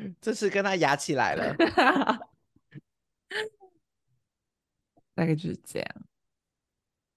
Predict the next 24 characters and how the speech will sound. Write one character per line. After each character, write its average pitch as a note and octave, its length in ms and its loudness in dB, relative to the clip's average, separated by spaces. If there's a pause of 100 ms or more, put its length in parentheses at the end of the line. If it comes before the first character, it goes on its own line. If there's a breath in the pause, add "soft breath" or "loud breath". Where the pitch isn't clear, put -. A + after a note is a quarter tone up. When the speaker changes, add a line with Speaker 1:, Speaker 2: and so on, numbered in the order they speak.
(140)
Speaker 1:
但 D4+ 80 -2
是 D4 60 0
我 G#3+ 120 6
要 F3 60 6
提 D#3 200 0
个 D3+ 100 4
我 A#2+ 100 6
爸 B2+ 260 2
的 A#2+ 40 -2
例 B2 260 -8
子， - 220 -20 (400)
因 - 80 -2
为 C#4+ 60 6
我 A#3 160 8
有 D3 40 6
看 F3+ 160 4
过 F#3 120 4
Speaker 2:
嗯。 - 20 2
Speaker 1:
我 C#3 140 4
爸 A#2+ 220 2
爸 G#2+ 180 -2
那 C3+ 140 -4
边 C#3 180 -6
的， A#2 260 -2